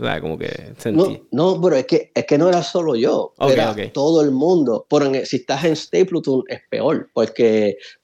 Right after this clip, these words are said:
Speaker 2: si está el, el resto de la infantería, por ejemplo,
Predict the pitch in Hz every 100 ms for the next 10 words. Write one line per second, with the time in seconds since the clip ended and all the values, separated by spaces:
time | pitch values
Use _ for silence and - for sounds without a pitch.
0 | _ - - - 156 156 170 180 156 147
1 | 131 131 131 117 131 165 165 165 156 151
2 | 147 147 139 139 123 110 120 120 131 127
3 | 113 107 98